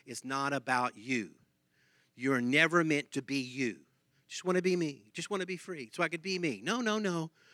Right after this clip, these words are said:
You are not to be you. You're to be Christ. And the only way to be Christ is to have His word in you so that you act more like Christ, that you think more like Jesus in your life. And the more you think <laughs> like Jesus, the more you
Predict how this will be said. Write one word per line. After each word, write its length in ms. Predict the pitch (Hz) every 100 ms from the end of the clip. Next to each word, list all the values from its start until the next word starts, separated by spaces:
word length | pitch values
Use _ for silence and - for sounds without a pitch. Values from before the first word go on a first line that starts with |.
| - -
You 160 | 156
are 60 | 156
not 180 | 202 214
to 60 |
be 140 | 196 208
you. 320 | 190 156 87 - _ _ _ _ _ _ _ _ _ _ _ -
You're 120 | 131
to 60 | 117
be 80 | 120
Christ. 580 | - 120 82 - - - _ _ _ _ _ _ - - -
And 120 | 151
the 80 | 143
only 200 | 196 247
way 120 | 233
to 80 | 214
be 100 | 214
Christ 420 | - 214 180 160
is 120 | 196 -
to 80 |
have 280 | 156 175 175
His 220 | 175 165
word 240 | 160 170 175
in 200 | 175 190
you 440 | 180 175 120 90 - - -
so 180 | - 175
that 160 | 175
you 160 | 175 185
act 280 | 160 175 -
more 240 | 170 185 175
like 180 | 151
Christ, 380 | - 139 117 113
that 120 | 175
you 120 | 180 180
think 360 | - 208 196
more 240 | 165 175 175
like 220 | 156 143
Jesus 580 | 160 175 170 131 107 - - -
in 140 | 151
your 200 | 143 143
life. 220 | 151 143 - -
And 140 | 160 165
the 60 |
more 260 | 165 180 208
you 140 | 202
think 260 | 170 208 190
<laughs> 140 | 160 196
like 120 | -
Jesus, 580 | - 208 202 180 233 - -
the 80 | 175
more 220 | 175 190
you 160 | 185